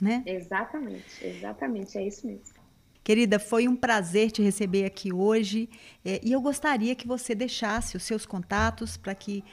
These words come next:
Speaker 1: os empresários que nos ouvem hoje possam também, né, é, entrar em contato com você, tirando dúvidas ou contratando serviços também.
Speaker 2: Legal, então. A nossa empresa chama Enlace Gestão,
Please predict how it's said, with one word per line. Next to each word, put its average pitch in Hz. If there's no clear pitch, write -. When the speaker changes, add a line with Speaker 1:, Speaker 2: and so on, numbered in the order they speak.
Speaker 1:
os 180
empresários 214
que -
nos 196
ouvem 196
hoje 220
possam 220
também, 247
né, 262
é, 180
entrar 185
em 196
contato 190
com 185
você, 180
tirando 196
dúvidas 220
ou 233
contratando 247
serviços 220
também. 254
Speaker 2:
Legal, 180
então. 185
A 185
nossa 196
empresa 202
chama 196
Enlace 226
Gestão, 196